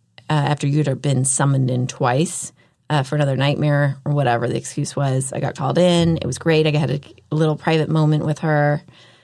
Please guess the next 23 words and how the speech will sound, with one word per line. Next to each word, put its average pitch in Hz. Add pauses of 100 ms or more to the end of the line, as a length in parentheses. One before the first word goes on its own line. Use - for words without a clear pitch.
(140)
I -
went 131
back 151
into 151
bed. 165 (340)
Uh, 139
the -
baby 175
in 175
my 170
tummy 175
was 156
always 147
rocking 147
and 147
rolling 160
from, 135
like, 135
three 156
to 147
seven 147
A 147
M. 165